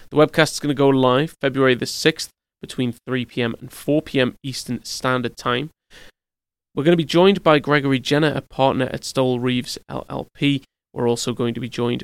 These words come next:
by Kevin Pearson, also a partner at Stoll Reeves L L P. Today we're gonna hear from Gregory, but before we turn to him, I'd like to mention that all of the information you need for this webcast, how to sign up,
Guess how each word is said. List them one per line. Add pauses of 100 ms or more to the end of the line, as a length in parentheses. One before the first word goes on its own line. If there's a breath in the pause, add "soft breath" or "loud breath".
by
Kevin
Pearson,
also
a
partner
at (280)
Stoll
Reeves (100)
L
L
P. (880 loud breath)
Today
we're
gonna
hear
from
Gregory,
but
before
we
turn
to
him, (300)
I'd
like
to
mention
that
all
of
the
information
you
need (120)
for
this
webcast,
how
to
sign
up,